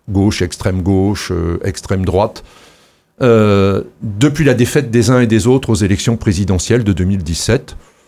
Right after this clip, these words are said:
Voilà, euh, certains, euh, n'ont pas digéré cet épisode où ils n'ont pas gagné.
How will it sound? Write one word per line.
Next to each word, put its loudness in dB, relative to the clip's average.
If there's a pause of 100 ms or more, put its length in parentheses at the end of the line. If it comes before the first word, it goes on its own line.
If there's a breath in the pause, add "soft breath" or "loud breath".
(520 soft breath)
Voilà, -2 (140)
euh, -4
certains, -4
euh, 0 (420)
n'ont -4
pas -2
digéré 2
cet -2
épisode 0
où 0
ils 0
n'ont 0
pas -2
gagné. 2